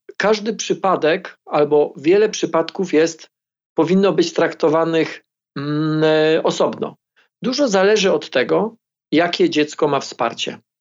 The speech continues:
W rodzi-, w, w rodzicach, w, u osób starszych. Dużo zależy od tego, ile czasu spędza w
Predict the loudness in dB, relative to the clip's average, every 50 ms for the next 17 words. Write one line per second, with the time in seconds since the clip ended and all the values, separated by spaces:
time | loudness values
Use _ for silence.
0 | _ _ _ _ _ _ _ _ _ _ _ _ _ _ -4 0 2 2 2 2
1 | 2 0 0 0 -2 -2 -6 -10 -8 -8 -4 0 0 0 0 0 -2 -2 -2 0
2 | 0 0 0 -2 -2 -4 -2 0 2 4 4 6 6 4 4 2 0 0 2 2
3 | 2 2 0 -2 -4 -4 -4 -4 -2 -2 -4 -6 -8 -10 -12 _ _ _ _ -20
4 | -20 -20 _ _ _ 0 2 4 4 4 4 4 4 2 2 2 2 2 0 0
5 | -2 -4 -4 -6 -4 0 0 0 0 -2 -6 _ _ _ _ 2 4 4 4 2
6 | 0 -4 -6 -6 -8 -10 -6 -2 0 0 0 0 0 -2 -2 -4 -4 -8 -16 _
7 | _ _ _ _ _ _ _ _ _